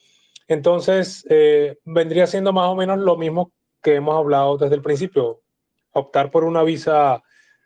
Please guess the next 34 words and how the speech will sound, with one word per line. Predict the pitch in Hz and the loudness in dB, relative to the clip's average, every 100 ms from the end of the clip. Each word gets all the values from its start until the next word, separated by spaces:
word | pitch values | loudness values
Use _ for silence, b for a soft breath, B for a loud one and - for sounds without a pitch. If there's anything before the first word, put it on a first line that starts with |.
| _ | _
eh, | 135 131 127 120 120 113 107 - _ | -4 -2 -2 -2 -4 -4 -8 -14 _
de | 143 139 - | -2 -2 -2
estu-, | 143 143 | -4 -2
de | 139 | -2
estudio, | - 165 180 214 247 _ _ _ _ _ _ _ _ | -2 0 2 0 -4 _ _ _ _ _ _ _ _
sí, | - 156 | -6 0
aunque | 190 165 139 131 | 2 0 -2 -4
sí | - 143 | -4 -6
sé | 143 139 | -4 -6
que | 131 | -2
eres | 147 143 | -2 0
profesional | 151 143 135 127 131 151 | -2 -2 -4 -6 -4 0
y | 147 | 0
eso, | 156 190 | 0 -4
pero, | - 127 113 107 _ _ _ _ _ _ _ _ _ | -4 -4 -6 -8 _ _ _ _ _ _ _ _ _
eh, | 127 120 117 117 110 - _ _ _ _ _ _ | -6 -4 -4 -4 -8 -12 _ _ _ _ _ _
lo | 143 143 | 0 2
ideal | 135 135 156 | 2 2 2
es | 165 - | -2 -4
una | 151 160 160 | -2 0 0
visa | 160 170 | 0 0
de | 160 | -2
estudio | 135 165 170 202 185 - | -2 0 2 0 -2 0
que | 151 | 0
nos | 135 120 | 0 -2
dé | 131 | 0
oportunidad | 143 139 156 147 147 139 139 | 0 0 -2 0 -2 0 0
de | |
trabajo, | 143 165 151 151 170 - _ _ _ _ _ _ _ _ _ _ _ | 0 0 2 0 -2 -6 _ _ _ _ _ _ _ _ _ _ _
preferiblemente | 156 147 143 143 147 160 175 175 | -4 0 0 2 0 -2 -2 -4
si | 160 | 0
los | 143 131 | -2 -2
estudios | 131 143 151 | 0 2 2
son | 143 170 147 113 | 2 0 -2 -8